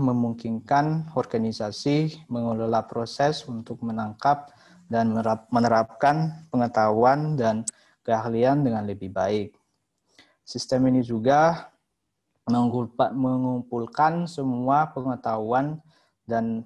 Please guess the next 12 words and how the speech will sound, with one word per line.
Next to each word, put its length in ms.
pengalaman 640
yang 160
relevan 560
di 80
perusahaan 720
dan 160
menyediakan 880
dimanapun 880
dan 240
kapanpun 640
dibutuhkan 800
untuk 560